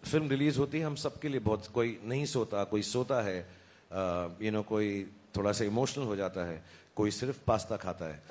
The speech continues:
<laughs> कोई, <laughs> हम सबकी अलग-अलग, अ, परिक-, अ, परिक्रियाएं होती हैं, अ, उसके साथ डील करने की। लेकिन जो अच्छे एक्टर्स हैं, जो क्रिएटिव लोग हैं, जो अच्छे प्रोड्यूसर्स हैं, अच्छे डायरेक्टर्स हैं, फिल्म अगर संडे को खराब हो जाती है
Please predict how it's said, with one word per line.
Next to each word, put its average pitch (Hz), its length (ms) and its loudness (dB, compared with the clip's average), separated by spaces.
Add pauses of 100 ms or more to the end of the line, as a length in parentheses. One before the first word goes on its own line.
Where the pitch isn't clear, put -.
(100)
<laughs> - 240 -6
कोई, 135 220 10
<laughs> - 760 2
हम 147 140 4
सबकी 185 300 4
अलग-अलग, 165 540 4
अ, - 40 -12 (340)
परिक-, 117 480 0
अ, 117 120 6
परिक्रियाएं 135 680 2
होती 110 300 -4
हैं, 82 240 -10 (280)
अ, 95 320 2 (340)
उसके 131 240 -4
साथ 127 160 0
डील 123 300 -2
करने 95 320 -4
की। 82 200 -12 (420)
लेकिन 185 520 2 (220)
जो 135 120 0
अच्छे 143 360 4
एक्टर्स 147 320 -2
हैं, 160 140 -2
जो 131 100 0
क्रिएटिव 135 440 0
लोग 147 220 2
हैं, 147 100 -2
जो 120 100 0
अच्छे 107 200 -4
प्रोड्यूसर्स 147 520 -2
हैं, 147 120 -4
अच्छे 139 280 -4
डायरेक्टर्स 127 460 2
हैं, 113 140 -6 (400)
फिल्म 214 400 0
अगर 147 220 2
संडे 151 420 2
को 147 160 2
खराब 117 360 4
हो 104 100 4
जाती 87 300 0
है 64 160 -12